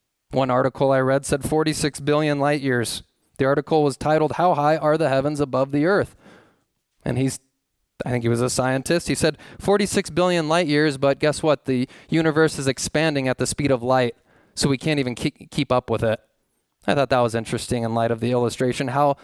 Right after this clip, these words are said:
much does God love you and I? How great is his loving kindness towards you and I?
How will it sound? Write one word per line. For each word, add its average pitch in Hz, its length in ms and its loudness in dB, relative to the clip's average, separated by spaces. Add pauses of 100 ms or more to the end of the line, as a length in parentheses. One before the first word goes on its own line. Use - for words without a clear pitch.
(400)
much 147 240 0
does 131 180 -2
God 135 280 2
love 131 200 2
you 131 200 0
and 131 120 -2
I? 139 280 -2 (480)
How 147 100 4
great 147 300 0
is 139 80 -2
his 131 160 0
loving 135 280 0
kindness 143 400 -2
towards 135 280 0
you 143 140 2
and 135 120 0
I? 151 220 0